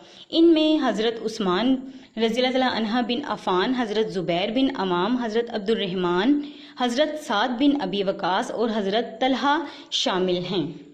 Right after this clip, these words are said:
सवाल नंबर तीन, खुफिया तबलीग का काम कितना अरसा जारी रहा? जवाब, तीन साल जारी रहा। सवाल नंबर चार,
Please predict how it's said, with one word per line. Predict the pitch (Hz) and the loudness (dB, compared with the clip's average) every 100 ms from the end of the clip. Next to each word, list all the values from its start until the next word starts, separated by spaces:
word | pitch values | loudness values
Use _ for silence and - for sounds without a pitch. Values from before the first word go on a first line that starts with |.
| - - _ _ _ - | -20 -20 _ _ _ -12
सवाल | - 190 185 | -4 -2 0
नंबर | 185 185 190 | 0 0 -2
तीन, | 196 202 269 294 - - - | -2 0 0 -2 -8 -10 -2
खुफिया | 311 - 370 339 | -2 0 0 0
तबलीग | 302 208 214 214 | 0 0 -2 -2
का | 202 | -2
काम | 202 202 233 | 0 0 0
कितना | 240 - 302 311 | -4 -2 0 2
अरसा | 311 285 240 233 | 0 -2 -2 -2
जारी | 185 170 170 | 0 0 0
रहा? | 170 170 160 - - - - | 0 -2 -4 -6 -18 -20 -10
जवाब, | 170 196 175 170 - - - - _ - | -4 -2 0 0 -2 -6 -18 -20 _ -4
तीन | 262 285 349 349 | 0 4 4 2
साल | 254 185 190 | -2 0 -2
जारी | 190 170 156 | -2 -2 0
रहा। | 160 160 - - - _ _ _ _ _ _ _ - - _ - | -2 -2 -6 -10 -20 _ _ _ _ _ _ _ -20 -20 _ -12
सवाल | - 190 180 | -4 0 0
नंबर | 185 185 | 0 -2
चार, | 180 208 180 208 | -2 -2 -2 -2